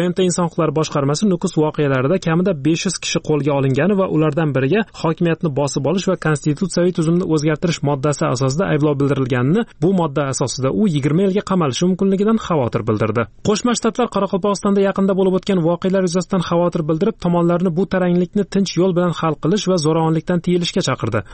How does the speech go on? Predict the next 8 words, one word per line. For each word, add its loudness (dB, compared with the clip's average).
Bunga 2
oid 0
bayonot 0
aqsh -8
Davlat 2
departamenti 0
tomonidan 2
tarqatildi. -2